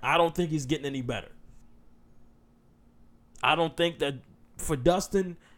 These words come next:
it would be a waste of time. And we don't know if McGregor gonna be the same again. He gotta go heal. First of all, he has to heal before he can do anything.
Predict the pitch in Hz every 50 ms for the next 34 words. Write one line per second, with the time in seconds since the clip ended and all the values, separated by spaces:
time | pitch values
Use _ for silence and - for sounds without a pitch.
0 | _ _ _ - 170 175 196 180 160 185 185 180 170 202 220 214 - - 202 190
1 | - 202 220 208 202 151 107 - - - - - - - - - - 165 185 226
2 | 330 339 285 262 214 190 185 175 170 165 160 135 147 135 127 135 135 127 117 127
3 | 135 127 123 120 120 127 120 117 113 110 101 - - 123 123 120 110 110 104 104
4 | 123 139 151 - - - - - - 381 392 381 381 - 208 202 214 208 208 240
5 | 349 381 349 254 160 101 - - - - _ _ _ _ _ - 226 285 381 330
6 | 226 196 190 185 180 180 220 269 277 208 202 190 170 - - 147 120 - 147 147
7 | 107 - - - - - - _ - _ _ - - - - 117 - 143 147 131
8 | 151 185 160 151 131 123 120 127 131 113 95 85 - 85 82